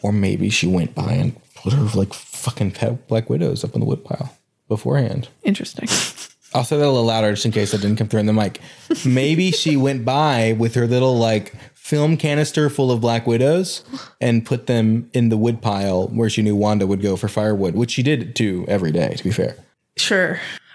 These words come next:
Speaker 2: Um,
Speaker 1: Next use of magic would be the Frank Nikai in the jail.
Speaker 2: No, there was one scene where that was kind of confused and confusing and never fully explained where, 'cause I think she gets Emma's hair. Um,
Speaker 1: Right.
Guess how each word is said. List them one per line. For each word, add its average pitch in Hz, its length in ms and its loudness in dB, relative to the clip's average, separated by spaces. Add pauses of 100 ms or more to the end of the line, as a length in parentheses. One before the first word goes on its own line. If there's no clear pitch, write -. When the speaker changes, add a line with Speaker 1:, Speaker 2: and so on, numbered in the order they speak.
Speaker 2:
Um, 190 520 4 (160)
Speaker 1:
Next 110 200 0
use 117 120 0
of 127 60 2
magic 139 300 0 (880)
would 107 160 0
be 104 140 2
the 98 420 0 (120)
Frank 107 260 -2
Nikai 107 420 2
in 101 140 4
the 101 100 2
jail. 113 380 2 (380)
Speaker 2:
No, 254 260 4
there 240 120 2
was 247 200 0
one 285 300 2
scene 226 760 2 (100)
where 190 800 2 (360)
that 214 220 0
was 226 140 0
kind 254 200 0
of 311 60 0
confused 240 420 2
and 208 400 0
confusing 220 380 2
and 202 60 4
never 202 220 2
fully 202 300 2
explained 185 720 0 (100)
where, 190 560 2 (300)
'cause 233 120 0
I 233 140 0
think 269 180 0
she 294 160 0
gets 240 200 0
Emma's 196 380 2
hair. 277 600 0 (240)
Um, 208 280 4
Speaker 1:
Right. 95 220 -2